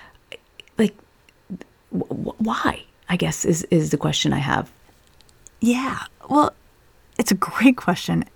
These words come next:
Speaker 2: And I will tell you, you're flagging something that I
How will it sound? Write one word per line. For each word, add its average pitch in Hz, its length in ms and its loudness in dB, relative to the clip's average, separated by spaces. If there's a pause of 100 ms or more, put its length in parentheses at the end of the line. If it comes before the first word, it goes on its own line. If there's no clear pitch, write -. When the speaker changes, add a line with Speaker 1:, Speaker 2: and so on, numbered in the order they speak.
(140)
Speaker 2:
And 190 220 6 (840)
I 202 100 2
will 202 140 4
tell - 300 -4
you, 165 640 0 (760)
you're 202 140 6
flagging 269 460 2
something 160 320 0
that 160 260 -4
I 165 320 0